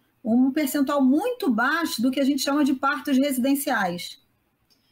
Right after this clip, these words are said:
E ainda que eles aconteçam, em alguma hora, em alguma medida, aí eu destaco momentos importantíssimos, como, por exemplo, a vacinação de uma criança,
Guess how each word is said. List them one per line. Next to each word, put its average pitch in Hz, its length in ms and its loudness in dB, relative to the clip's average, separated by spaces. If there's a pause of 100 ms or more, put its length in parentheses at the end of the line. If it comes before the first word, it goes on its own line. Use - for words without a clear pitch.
(120)
E 277 80 2
ainda 440 380 -2
que 403 80 -6
eles 302 160 2
aconteçam, 294 720 0
em 370 60 0
alguma 381 580 0
hora, 320 300 0
em 262 120 4
alguma 359 380 0
medida, 262 480 0
aí 247 80 0
eu 254 100 2
destaco 247 400 -4
momentos 240 360 2
importantíssimos, 240 840 -2
como, 220 160 -2
por 214 140 -4
exemplo, 226 320 -2
a - 20 -2
vacinação 202 600 -2
de 254 40 4
uma 196 140 -2
criança, 220 500 -2